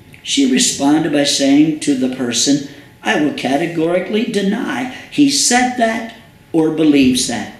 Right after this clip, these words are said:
She went on to say, "I know him, and I know he does not think that way." Now, I have no idea what I was supposed to have believed or spoken. One who knew me knew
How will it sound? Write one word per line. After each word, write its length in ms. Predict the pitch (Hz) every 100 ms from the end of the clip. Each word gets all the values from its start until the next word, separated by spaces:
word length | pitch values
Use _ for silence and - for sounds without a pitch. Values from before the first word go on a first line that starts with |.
| - - - - -
She 220 | - - 143
went 140 | 127
on 240 | 156 165
to 80 | -
say, 540 | - 120 120 131 - - - -
"I 160 | 175
know 280 | 165 143 156
him, 340 | 160 120 95 - - - - - - - -
and 120 | 156
I 140 | 147
know 380 | 160 180 185 - -
he 260 | - 156 131
does 240 | 127 123
not 400 | 143 160 185 -
think 640 | - - 160 127 127 - -
that 400 | 123 123 123 123
way." 320 | 120 120 - - - - - - - -
Now, 220 | 175 202
I 60 | 254
have 180 | 214
no 260 | 180 165 151
idea 720 | 139 135 127 170 165 127 123 - -
what 100 | 143
I 140 | 147
was 160 | 135 -
supposed 540 | 131 - 151 170 -
to 80 | 147
have 120 | 120
believed 600 | 139 135 143 190 190 - - -
or 160 | 135
spoken. 840 | 147 - 143 156 156 196 208 - - - - - -
One 300 | - 160 151
who 120 | 127 127
knew 280 | 127 196
me 400 | 196 135 143 135 - -
knew 540 | 139 185 185 139 127